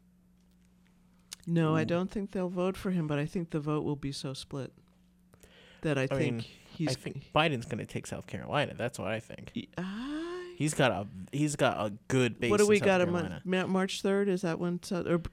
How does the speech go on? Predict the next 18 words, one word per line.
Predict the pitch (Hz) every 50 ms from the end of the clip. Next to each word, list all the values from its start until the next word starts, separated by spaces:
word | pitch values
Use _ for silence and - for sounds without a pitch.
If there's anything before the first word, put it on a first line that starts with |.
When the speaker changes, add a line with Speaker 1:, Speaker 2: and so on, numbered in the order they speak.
| _ -
Speaker 1:
no, | 196 196 190 185
it's | 180 175 -
a |
little | 208 208
bit | 190 196 185
before | - 185 185 - - 185 170
that, | 151 139 127
right? | - 117 127 -
South | - 180 170 -
Carolina's | - - 196 180 180 175 175 175 180 - - - - 180
n-, | 160 170 - - -
and | 175 180
then | 175 170 175
Nevada | 175 165 170 156 156 156 160 165
and | 165 160 160
then | 156 156 156 160 151 -
Super | - - 180 165 170
Tuesday? | 165 - 185 170 175 - - 175 175 175